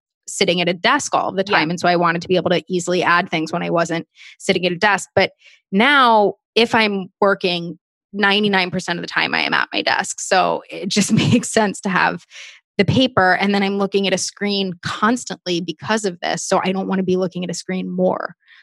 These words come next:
Speaker 1: Um, it's nice to just have something separate.
Speaker 2: I think I also like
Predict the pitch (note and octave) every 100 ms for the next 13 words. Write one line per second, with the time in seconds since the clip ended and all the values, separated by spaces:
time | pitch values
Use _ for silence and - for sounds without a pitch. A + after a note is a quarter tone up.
0 | - F#3+ F#3+ F3+ F3+ F3 E3 - E3+ E3
1 | E3 - - - F3 - - - - _
2 | _ _ D#4 D4+ G#4 G#4 G4+ G#3 G3 F3+
3 | G#3 F#3 E3+ D#3+ D#3 -